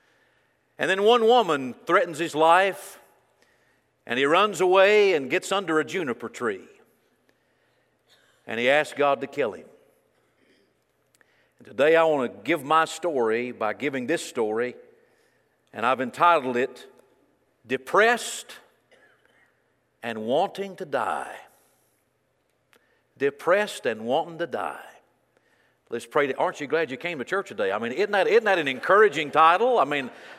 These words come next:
that's a wonderful, encouraging title <laughs> right there, isn't it? Let's pray together. Father, would you help us today? Help me to share what you've put on my heart.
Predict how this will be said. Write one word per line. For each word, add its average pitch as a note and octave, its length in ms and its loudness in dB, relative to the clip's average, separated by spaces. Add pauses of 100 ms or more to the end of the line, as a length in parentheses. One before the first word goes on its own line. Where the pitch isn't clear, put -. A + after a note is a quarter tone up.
that's F#3 260 2
a D3+ 60 6
wonderful, G#3 580 2
encouraging F3+ 640 -2
title C#3+ 360 4
<laughs> - 40 -14
right D3 200 0 (140)
there, C#3+ 140 0
isn't A2+ 260 -4
it? G2 120 -14 (600)
Let's A#2 180 -4
pray A2+ 200 -2
together. F#2 360 -6
Father, D3 340 4
would C3 220 -2
you C3+ 140 -6
help B2 240 -4
us G#2 100 -14
today? G#2 460 -2
Help D3+ 260 -2
me A#2 540 -10 (640)
to A2 100 -18
share B2 540 0
what A#2 260 -4
you've B2 160 -8
put C3+ 140 -6
on C3 180 -4
my B2+ 200 -4
heart. F#2 500 -8